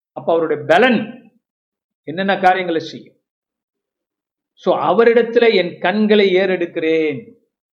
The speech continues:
நம்ம கண்ணை அவரை நோக்கி பார்க்கிறோம். இன்னைக்கு இந்த ஃப்ரைடேல உங்க கண்கள் கர்த்தரை நோக்கி பார்க்கட்டும். ஏறெடுங்க.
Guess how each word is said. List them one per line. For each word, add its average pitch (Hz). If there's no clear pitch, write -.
நம்ம 147
கண்ணை 202
அவரை 170
நோக்கி 175
பார்க்கிறோம். 143
இன்னைக்கு 165
இந்த 156
ஃப்ரைடேல 185
உங்க 147
கண்கள் 202
கர்த்தரை 160
நோக்கி 156
பார்க்கட்டும். -
ஏறெடுங்க. 175